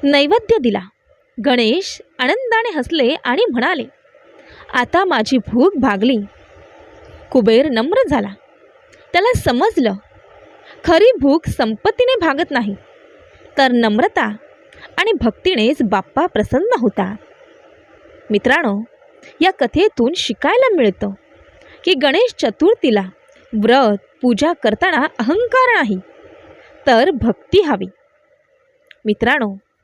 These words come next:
या तिन्ही कथांमध्ये एकच संदेश आहे,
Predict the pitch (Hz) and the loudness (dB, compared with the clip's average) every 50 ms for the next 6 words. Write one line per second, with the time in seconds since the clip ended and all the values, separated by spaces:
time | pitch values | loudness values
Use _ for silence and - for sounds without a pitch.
0 | _ _ _ _ _ _ _ _ _ _ _ _ _ _ 381 440 - _ 381 339 | _ _ _ _ _ _ _ _ _ _ _ _ _ _ -4 -4 -2 _ -2 -2
1 | 294 311 427 440 - 330 - - 262 320 415 453 427 339 240 202 - 247 311 - | 0 -2 -2 -2 -2 -4 -4 -2 -4 -4 -4 -2 -2 -4 -4 -2 -2 -2 -2 -4
2 | - _ 277 262 247 226 - - 494 - - - - 277 240 226 208 220 208 - | -6 _ -2 -2 -2 -2 -2 -4 -4 -4 -2 -2 -2 0 0 2 2 0 0 0
3 | - - 196 190 | -4 -8 -6 -6